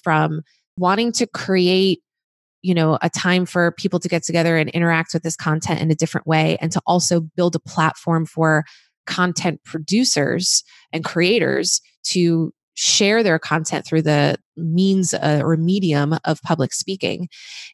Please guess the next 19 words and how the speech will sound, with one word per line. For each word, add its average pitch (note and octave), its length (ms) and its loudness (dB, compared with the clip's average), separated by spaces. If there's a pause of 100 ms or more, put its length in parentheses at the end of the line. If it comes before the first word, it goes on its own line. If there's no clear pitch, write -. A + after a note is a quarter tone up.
It's F#3+ 200 0
really C4 240 2
evolved F3+ 480 0
from F3 240 -2
there D#3+ 260 0 (120)
to E3 420 2 (180)
have F#3+ 220 -2
this E3+ 160 -4
kind F3+ 160 -8
of D#3+ 100 -10
pay F#3 260 -2
it - 100 -2
forward D#3+ 380 0
aspects - 760 -6
in D#3+ 240 -2
sharing D#3+ 400 2
with D#3 120 -4
the C#3+ 60 -8
students. - 680 -2